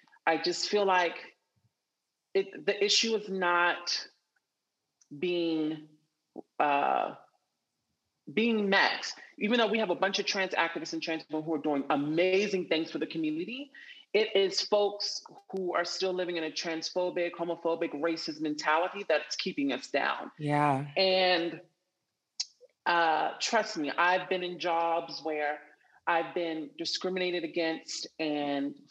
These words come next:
Speaker 1: fired for no reason, and I would come to work on time, do my job,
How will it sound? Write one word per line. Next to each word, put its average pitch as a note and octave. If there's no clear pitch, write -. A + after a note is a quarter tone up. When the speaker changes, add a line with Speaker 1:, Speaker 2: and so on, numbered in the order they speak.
Speaker 1:
fired E3
for D#3
no D3+
reason, E3+
and C#3+
I C#3
would C3
come A#2+
to C#3+
work A3
on G#3
time, F3
do C#3+
my C#3
job, D#3+